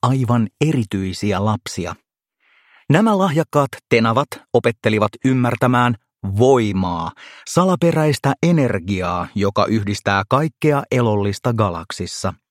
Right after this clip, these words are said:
Samalla he oppivat auttamaan kaikkia apua tarvitsevia. Heistä tulisi jonakin päivänä jediritareita, rauhan ja oikeuden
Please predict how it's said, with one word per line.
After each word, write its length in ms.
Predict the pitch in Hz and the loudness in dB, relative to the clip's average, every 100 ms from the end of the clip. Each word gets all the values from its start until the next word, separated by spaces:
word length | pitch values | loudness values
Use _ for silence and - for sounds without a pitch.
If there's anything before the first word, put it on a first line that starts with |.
| _ _ _ _ - - - - | _ _ _ _ -20 -20 -20 -18
Samalla 540 | - 117 113 110 110 110 | -2 2 2 2 2 2
he 180 | 120 | 2
oppivat 400 | 110 113 123 113 - | 0 2 2 0 2
auttamaan 640 | 113 123 - 123 120 117 117 | 2 2 2 0 2 0 0
kaikkia 520 | 165 170 - 151 139 - | 0 0 -4 -2 -2 0
apua 360 | 135 - 117 104 | -2 0 0 0
tarvitsevia. 840 | 101 95 95 82 - 85 90 92 85 _ _ _ _ - - - | -4 -4 -8 -12 -8 -8 -8 -10 -10 _ _ _ _ -20 -8 -2
Heistä 340 | 101 87 92 85 | -2 -2 -6 -6
tulisi 380 | 95 98 98 | -4 -4 -2
jonakin 420 | 98 107 98 98 90 | -2 -2 -2 -4 -2
päivänä 460 | 98 98 101 101 90 | -2 0 -2 -2 -4
jediritareita, 1160 | 104 143 131 113 98 98 98 92 95 90 92 92 - - - | 2 2 2 -2 -2 -4 -4 -4 -6 -6 -6 -6 -10 -20 -6
rauhan 720 | - 113 151 180 143 170 165 156 | 0 2 4 4 4 2 2 2
ja 140 | 151 | 0
oikeuden 680 | - 135 123 131 120 117 107 | 2 2 2 2 2 4 2